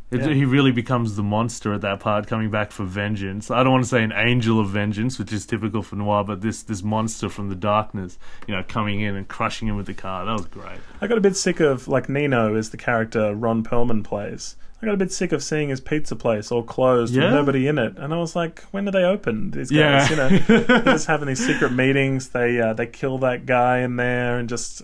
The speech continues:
Speaker 1: Well, he's actually eating, uh, Asian food. You know, he's not actually, uh, what, what, I think his
Speaker 2: That's right, he
Speaker 1: partner
Speaker 2: gets chopsticks,
Speaker 1: Yeah,
Speaker 2: doesn't he?
Speaker 1: yeah, he doesn't wanna eat. It's like, um, it's just a front for the business that goes behind closed doors. You know,
Speaker 2: Yeah.
Speaker 1: that we, we don't serve pizza here.
Speaker 2: Yeah, yeah.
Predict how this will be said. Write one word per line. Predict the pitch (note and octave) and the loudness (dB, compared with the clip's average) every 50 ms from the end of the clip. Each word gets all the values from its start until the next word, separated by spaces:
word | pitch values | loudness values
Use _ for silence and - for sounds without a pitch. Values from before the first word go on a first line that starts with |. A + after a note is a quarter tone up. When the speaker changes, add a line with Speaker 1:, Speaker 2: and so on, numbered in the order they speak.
| - | -2
Speaker 1:
Well, | D3 D3+ E3+ D#3+ D#3+ | 2 4 6 8 8
he's | D#3+ D#3 C#3 D#3 | 6 6 6 4
actually | D#3+ E3+ - - E3 C3+ A#2+ A2 | 4 2 2 2 2 2 2 4
eating, | B2+ C3 C#3+ D3 C#3+ B2+ A#2+ A2+ G#2+ | 4 4 4 4 4 2 2 2 2
uh, | G#2+ A2 G#2+ | 2 2 2
Asian | - B2 C3 D3+ D3 D3 C3 A#2 | 4 4 4 4 2 0 0 0
food. | G#2+ - - G#2+ G#2 G2+ G2+ G2+ G#2 F2+ | 0 0 0 0 2 2 2 2 0 -2
You | G#2+ A2+ C3+ C#3 C3+ B2+ | 0 2 2 4 6 6
know, | B2 B2 B2 B2 B2+ | 6 6 6 6 6
he's | C3+ C3 A#2+ | 4 4 4
not | C3 C3 B2 B2+ | 4 4 6 6
actually, | B2+ C3 B2+ - B2+ B2 B2 B2 A#2 | 4 4 2 0 0 0 2 2 4
uh, | B2 B2 A#2+ A#2+ A#2+ | 4 4 6 4 4
what, | A2+ C3 C3+ B2+ | 4 4 4 4
what, | C3 C3 B2 B2+ C3 | 2 0 0 0 0
I | G#2+ C3+ | 0 0
think | C3 - C#3+ G#2+ | 0 0 -2 -2
his | B2+ A2+ | -2 -4
Speaker 2:
That's | - - | -2 2
right, | B2+ B2+ C3 C3 | 4 4 4 4
he | B2+ | 4
Speaker 1:
partner | B2+ A2+ | 2 2
Speaker 2:
gets | A2 A2 | 2 0
chopsticks, | - - - F3 F3 - - - B2 A2+ A2+ D3+ | -2 -2 -2 -2 -2 -2 -4 -4 -4 -4 2 4
Speaker 1:
Yeah, | D#3 D#3 | 4 6
Speaker 2:
doesn't | C#3+ C3+ B2+ A#2 A2 A2 | 6 6 6 6 6 4
he? | A2+ | 4
Speaker 1:
yeah, | B2 C3 B2 A#2 A2+ | 6 6 6 4 4
he | A2+ B2 A#2+ | 4 2 2
doesn't | A2+ C3 B2 A#2+ B2 | 2 2 2 4 2
wanna | A#2+ B2 A#2 A#2+ | 2 2 2 2
eat. | A2+ A#2+ A#2+ A#2 A2+ | 2 2 2 0 -2
It's | B2 A#2+ G#2+ - | -4 -6 -2 0
like, | C#3+ C3+ C3 C3+ C3+ | 0 0 0 2 2
um, | B2+ A#2+ A#2+ | 2 2 2
it's | A#2+ A2+ - | 0 -4 -2
just | - C3 - - | -2 -4 -2 -2
a | A#2 | -4
front | G#2 - - B2+ B2+ B2 A#2+ A2+ A2+ - | -6 -4 -2 0 2 2 2 0 -4 -8
for | - - B2 A2+ A2 A2 G#2+ A2 G#2+ G#2 F2+ | -8 -4 -2 0 0 0 0 0 -2 -4 -4
the | G#2+ A2+ A2 A2+ A2 | -4 -4 -2 -2 -2
business | G#2 F#2+ B2 A#2 G#2+ A2+ A2+ G#2+ | 0 0 0 0 2 0 -4 -4
that | - A2 | -4 -4
goes | - A2+ A2 G2+ | -2 -2 -2 -2
behind | G2+ G#2+ G#2+ G#2+ G#2+ G#2 | -2 -2 -2 -2 -4 -4
closed | G2+ A#2 G#2+ G#2 G2 F2+ | -4 -2 -2 -2 -2 -2
doors. | A2 G#2+ G#2+ G#2+ G#2+ G#2 G2 | -2 -2 0 0 -2 -2 -2
You | A2 G#2+ | -2 0
know, | C3 C#3+ | 0 2
Speaker 2:
Yeah. | D3+ | 4
Speaker 1:
that | - C3 B2 B2+ | 4 4 4 4
we, | C3 D3+ D#3+ | 4 2 2
we | C#3 A2+ A2+ C3+ | 2 0 0 0
don't | F3+ F#3 A#2+ | 0 -2 -2
serve | - G2 F#2 E2 | -4 -4 -6 -4
pizza | - F#2+ F#2 - - G2+ | -6 -8 -8 -6 -8 -8
here. | G#2+ A2 A2 | -6 -6 -4
Speaker 2:
Yeah, | B2 - C3 E3 G3 G3 | -4 -2 0 2 2 4
yeah. | D3 G#3 A3 - - A3+ G#3 - A#3 | 4 4 4 4 4 2 4 4 2